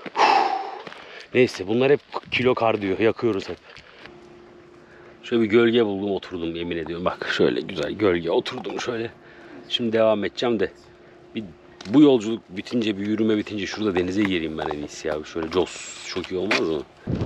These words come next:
Şöyle bir şey düşünün. Müzik koyamıyorum artık da o yüzden olmuyor. Ben şimdi böyle yürüyorum. Şöyle. Arkadan da Black Sabbath'tan War Pigs çalıyor, tamam mı? Öyle bir şey hayal edin.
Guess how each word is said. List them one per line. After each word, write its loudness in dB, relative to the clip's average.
Şöyle 4
bir -2
şey 2
düşünün. -2
Müzik 0
koyamıyorum 8
artık 0
da 4
o 4
yüzden 2
olmuyor. 4
Ben 2
şimdi 0
böyle 0
yürüyorum. 0
Şöyle. 4
Arkadan 6
da 4
Black 2
Sabbath'tan 4
War 6
Pigs 2
çalıyor, 0
tamam 4
mı? 2
Öyle 4
bir 0
şey 2
hayal -2
edin. -4